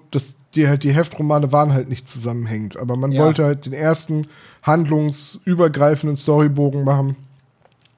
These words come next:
Speaker 1: um den Schwarzen Tod, aber
Speaker 2: Es ist ein bisschen nicht schlimm misslungen, aber es ist ein bisschen komisch, weil es halt einfach so angeflanscht wirkt.
Speaker 1: Es klappt halt mal besser und mal nicht so gut. Und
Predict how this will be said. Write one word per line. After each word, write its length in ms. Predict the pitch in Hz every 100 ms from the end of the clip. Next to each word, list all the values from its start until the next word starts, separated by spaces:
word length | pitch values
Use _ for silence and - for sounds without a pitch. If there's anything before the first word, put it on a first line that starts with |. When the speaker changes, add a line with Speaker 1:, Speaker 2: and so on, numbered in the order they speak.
| -
Speaker 1:
um 160 | 175 165
den 140 | 151
Schwarzen 400 | - 143 139 143
Tod, 320 | - 147 143
aber 360 | - 123 120 110 _ -
Speaker 2:
Es 140 | 135
ist 140 | 170 -
ein 100 | 131
bisschen 800 | 214 - - 190 180 175 170 160 _ _ _
nicht 460 | 160 160 190 - -
schlimm 440 | - 135 190 220
misslungen, 760 | 165 - 139 165 254 254 247 226
aber 340 | 156 156 170
es 140 | 160 -
ist 160 | -
ein 80 | 170
bisschen 640 | 175 - 170 170 165 147 - -
komisch, 500 | - 143 160 147 -
weil 140 | 135 139
es 100 | 139
halt 100 | 147
einfach 220 | 135 139
so 160 | 131 151
angeflanscht 840 | 151 147 139 120 113 117 - - 117
wirkt. 480 | 123 117 - - _ _ _ _ _ -
Speaker 1:
Es 160 | - -
klappt 300 | 180 185 185
halt 200 | 180 156
mal 260 | 147 160
besser 520 | 143 156 - 175 156
und 180 | 151 156
mal 220 | 139 139
nicht 160 | 143 143
so 140 | 139
gut. 380 | 131 131 131 127
Und 300 | 135 123 117